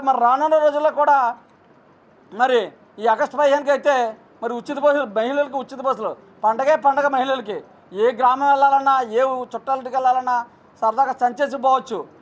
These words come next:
భర్తని ఏ పూ-, నాకు ఈ డబ్బులు ఉండి, ఈ డబ్బులు ఉండి అని అనక్కర్లేదు. మరి ఇలాంటి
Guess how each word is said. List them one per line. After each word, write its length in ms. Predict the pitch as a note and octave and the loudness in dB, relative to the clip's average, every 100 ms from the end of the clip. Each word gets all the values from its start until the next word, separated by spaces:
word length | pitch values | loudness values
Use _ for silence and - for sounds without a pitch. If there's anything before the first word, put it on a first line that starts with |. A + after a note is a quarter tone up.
| - E3+ | -6 -2
భర్తని 320 | G#3+ D4 C#4 B3+ B3 | -2 -2 -4 0 0
ఏ 20 | A#3+ | 0
పూ-, 180 | B3+ A3 - _ - G3 | -6 -8 -14 _ -14 -4
నాకు 160 | A3+ A3+ A#3 A#3+ | -2 -2 -4 -4
ఈ 40 | C4 | -2
డబ్బులు 200 | C4 C4+ | 0 0
ఉండి, 120 | C4+ C4 | -2 -4
ఈ 20 | B3+ | -4
డబ్బులు 180 | B3+ C4+ | 0 0
ఉండి 100 | C4 | 0
అని 100 | B3+ | 0
అనక్కర్లేదు. 540 | A3+ B3+ - C#4+ A3+ G#3 - - - | 0 -2 -2 -2 -2 -4 -8 -16 -6
మరి 120 | C4+ B3 | -4 2
ఇలాంటి 340 | C4+ D#4 D#4 | 4 2 2